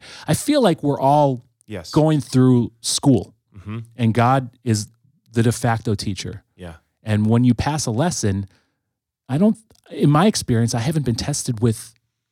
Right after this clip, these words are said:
Speaker 1: those lessons again because I passed it. There's
Speaker 2: Yeah.
Speaker 1: no reason to keep hammering home this lesson.
Speaker 2: Mm-hmm.
Speaker 1: But I do,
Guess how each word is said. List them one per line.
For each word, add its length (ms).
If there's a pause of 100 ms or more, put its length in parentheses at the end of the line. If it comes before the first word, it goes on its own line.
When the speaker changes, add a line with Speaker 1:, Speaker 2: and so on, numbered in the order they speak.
(520)
Speaker 1:
those 240
lessons 280
again 180
because 160
I 80
passed 400
it. 120 (120)
There's 160
Speaker 2:
Yeah. 60
Speaker 1:
no 120
reason 320
to 60
keep 180
hammering 440
home 240
this 140
lesson. 400 (200)
Speaker 2:
Mm-hmm. 180
Speaker 1:
But 140
I 100
do, 600